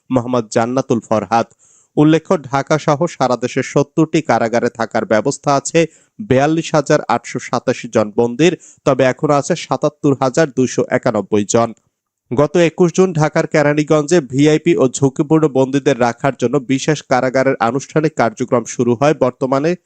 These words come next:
সেখানে ভিআইপি বন্দী রয়েছে ঊনসত্তর জন, আর তাদের তদারকি ও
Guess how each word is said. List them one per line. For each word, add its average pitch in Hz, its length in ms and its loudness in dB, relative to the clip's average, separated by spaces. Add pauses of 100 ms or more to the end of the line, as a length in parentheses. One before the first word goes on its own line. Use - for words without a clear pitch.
(220)
সেখানে 131 400 -2
ভিআইপি 143 460 0 (100)
বন্দী 127 260 0
রয়েছে 127 360 0
ঊনসত্তর 120 580 -2
জন, 123 220 2 (600)
আর 127 120 0 (100)
তাদের 143 320 0 (100)
তদারকি 151 600 0
ও 123 60 2